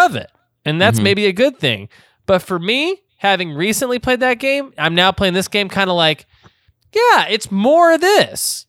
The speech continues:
Speaker 2: Right.
Speaker 1: And sure, it's, it's a P S five version of it, bigger, better, but structurally the same. You know, hop from world to world and kinda, you know, collect your,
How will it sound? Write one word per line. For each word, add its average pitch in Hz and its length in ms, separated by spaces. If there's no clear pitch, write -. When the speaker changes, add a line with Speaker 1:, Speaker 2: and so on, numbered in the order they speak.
Speaker 2:
Right. 190 140
Speaker 1:
And 185 400
sure, 180 360
it's, 151 200
it's 170 140
a 147 60
P 208 260
S 131 220
five 175 600
version 165 720
of 120 220
it, 175 280
bigger, 170 380
better, 196 580
but 208 220
structurally 165 1040
the 156 120
same. 180 440
You 143 100
know, 135 120
hop 160 340
from 156 220
world 147 320
to 147 80
world 143 480
and 113 120
kinda, 135 420
you 151 120
know, 107 280
collect 165 480
your, 151 100